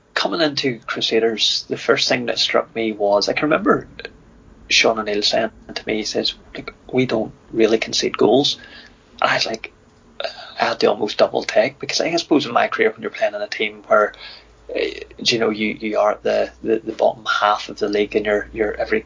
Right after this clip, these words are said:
you know, a lot of games are tough games, and you know that you have to dig in deep to then keep it competitive. Sometimes, you know, we concede it, we conceded goals, um, a lot of goals. But when I joined Crusaders, you know, Sean said that, and I was like, "Really?"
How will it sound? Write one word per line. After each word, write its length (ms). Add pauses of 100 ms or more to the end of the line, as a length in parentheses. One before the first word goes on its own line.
(100)
you 100
know, 80
a 20
lot 140
of 80
games 280
are 100
tough 340
games, 320
and 100
you 60
know 260
that 140
you 60
have 160
to 80
dig 200
in 140
deep 220
to 100
then 180
keep 240
it 80
competitive. 540
Sometimes, 580 (300)
you 140
know, 60 (840)
we 120
concede 360
it, 240
we 80
conceded 380
goals, 640
um, 280
a 40
lot 160
of 100
goals. 340
But 260 (120)
when 100
I 60
joined 240
Crusaders, 600 (460)
you 80
know, 320
Sean 260
said 200
that, 80
and 80
I 40
was 140
like, 140 (200)
"Really?" 400